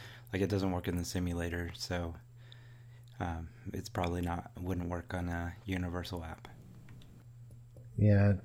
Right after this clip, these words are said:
Speaker 2: we'll see. I mean, you could definitely have some kind of other storyboard and compile your app that way, and that would, that would be all right.
Speaker 1: Well, you could also have, like,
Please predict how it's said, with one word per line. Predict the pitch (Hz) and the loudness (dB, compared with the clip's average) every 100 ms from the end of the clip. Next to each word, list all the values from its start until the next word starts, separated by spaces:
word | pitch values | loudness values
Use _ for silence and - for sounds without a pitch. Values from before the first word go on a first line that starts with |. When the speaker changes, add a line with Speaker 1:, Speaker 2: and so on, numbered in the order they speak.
| - | 2
Speaker 2:
we'll | 143 | 8
see. | 135 - 90 85 | 8 10 8 8
I | 85 - - - - - - - | 4 2 -10 -14 -16 -20 -20 10
mean, | 135 120 113 107 - - - - - | 12 12 12 12 6 -10 -14 -18 -4
you | 160 156 | 0 8
could | 131 | 12
definitely | 110 113 - 113 104 98 92 - - - - - - - - - | 12 12 12 12 12 12 10 6 -6 -12 -14 -20 -20 -14 -10 0
have | 104 101 95 92 | 10 12 12 8
some | - 95 | 6 6
kind | 95 95 85 | 8 8 10
of | 87 92 - - - - | 8 4 -2 -16 -18 0
other | 107 104 95 | 6 8 8
storyboard | - - 98 95 85 82 82 85 98 - - - - - - - | 8 8 10 10 8 6 6 6 4 -4 -16 -20 -20 -20 -10 4
and | 90 92 85 87 - - - - - - - - | 8 8 8 4 -2 -16 -16 -16 -16 -18 -16 -12
compile | - 107 - 92 87 | 4 6 10 10 10
your | 87 80 | 10 8
app | 87 85 | 8 8
that | - 92 - | 8 8 8
way, | 87 76 87 - - - - - - - - | 2 4 4 0 -12 -18 -18 -20 -20 -20 0
and | - 101 | 8 12
that | 139 | 12
would, | 120 98 - - - | 12 8 6 -10 6
that | 202 | 12
would | 185 | 12
be | 110 | 12
all | 82 | 8
right. | - 50 - - - - - - - - - - - - - | 4 0 -2 -4 -14 -16 -16 -20 -18 -20 -18 -16 -14 -16 0
Speaker 1:
Well, | - | 4
you | 131 | 4
could | 92 | 4
also | 90 - | 2 4
have, | 90 90 | 4 4
like, | 90 90 - | 2 -2 -4